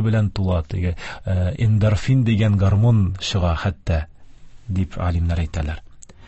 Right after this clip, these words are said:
Намазның да шулай ук, аның тәме бар. Һәм шушы егет бер заман килде, озак иттереп тәүбә намазы укый. "Нәрсә булды?"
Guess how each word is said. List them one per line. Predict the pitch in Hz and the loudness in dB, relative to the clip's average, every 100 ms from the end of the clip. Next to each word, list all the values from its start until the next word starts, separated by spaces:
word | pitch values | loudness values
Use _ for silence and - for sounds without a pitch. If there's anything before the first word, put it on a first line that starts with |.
| - - - | -20 -14 -2
Намазның | 98 95 95 92 151 | 0 2 2 2 0
да | 160 | 0
шулай | - 131 151 | -2 -2 0
ук, | 170 - - - - | -2 -6 -20 -18 -6
аның | 95 113 - | 0 0 0
тәме | 95 101 | 0 0
бар. | 98 80 - - - _ - - - - - - - - - - | -2 -4 -6 -16 -20 _ -20 -20 -20 -20 -20 -20 -20 -20 -20 -10
Һәм | - 131 135 | -2 -2 -2
шушы | 110 92 113 | -6 -2 -2
егет | 95 85 123 - - - - - - - | 0 -2 -4 -6 -20 -20 -20 -20 -16 -6
бер | 101 | -4
заман | 95 95 101 | -2 0 -2
килде, | - 95 90 101 123 120 - - - - - | -2 -4 -2 0 -2 -4 -10 -20 -20 -20 -12
озак | - - 143 - | -6 -2 -2 -2
иттереп | 123 123 113 - | -4 -2 -4 0
тәүбә | 113 104 113 | 0 2 2
намазы | 110 104 92 87 | 2 2 0 -2
укый. | 80 80 | -4 -6
"Нәрсә | 73 92 139 - 156 | -4 -2 -2 -2 -2
булды?" | 151 131 101 | -2 -2 -2